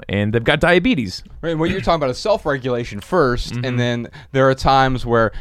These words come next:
Speaker 2: necessary re-, regulations might make sense on a, on a community, uh, local or, or national
Speaker 1: Yeah.
Speaker 2: level, or even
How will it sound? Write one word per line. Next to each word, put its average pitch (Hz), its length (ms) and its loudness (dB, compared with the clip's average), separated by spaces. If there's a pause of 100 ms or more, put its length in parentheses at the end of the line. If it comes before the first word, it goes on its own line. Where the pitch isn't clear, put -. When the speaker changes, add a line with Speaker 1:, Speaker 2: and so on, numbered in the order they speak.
(160)
Speaker 2:
necessary 139 580 2
re-, 117 220 2
regulations 110 720 0
might 110 200 0
make 104 200 -6
sense 101 340 -6
on 98 120 -2
a, 87 80 -6 (420)
on 101 240 0
a 92 320 -2
community, 110 640 0 (320)
uh, 80 120 -2
local 98 640 4
or, 90 260 0
or 85 320 -2
national 95 560 2
Speaker 1:
Yeah. 92 80 2
Speaker 2:
level, 90 180 2
or 90 260 2 (100)
even 92 380 0